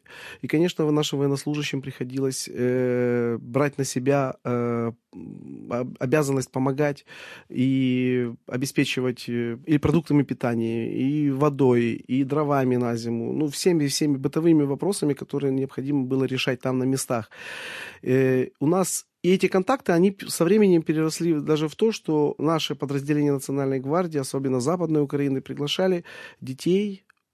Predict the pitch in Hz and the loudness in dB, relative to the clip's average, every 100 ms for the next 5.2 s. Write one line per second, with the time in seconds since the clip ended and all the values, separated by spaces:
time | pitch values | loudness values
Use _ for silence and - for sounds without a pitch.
0 | _ 139 139 139 135 175 180 165 147 - | _ -6 -2 -2 0 -2 0 -2 -2 -6
1 | 139 135 135 156 151 139 131 - - - | -6 -4 0 2 2 0 -2 -8 -16 -14
2 | - 110 - - 160 165 147 135 127 123 | -10 -6 -6 -2 -2 -2 -2 0 0 -2
3 | 123 _ 127 117 113 110 - 160 156 135 | -12 _ -8 -6 -6 -6 0 2 4 4
4 | 135 139 139 127 131 131 135 127 113 - | 2 0 -4 -4 -4 -2 -2 -2 -4 -8
5 | - | -14